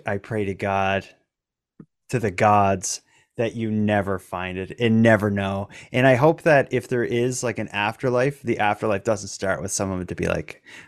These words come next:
"I gotta tell you, like, a secret <laughs> about something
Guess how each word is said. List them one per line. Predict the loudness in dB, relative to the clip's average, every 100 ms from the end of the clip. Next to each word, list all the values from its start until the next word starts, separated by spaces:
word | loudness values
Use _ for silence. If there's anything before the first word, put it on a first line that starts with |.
| _
"I |
gotta | 0 0
tell | 2 -2
you, | 0
like, | -2 -4
a | -6
secret | -6 -6 -4 -6 -6 -14 -14
<laughs> | -16 -6 4
about | 6 8
something | 8 6 6 4 2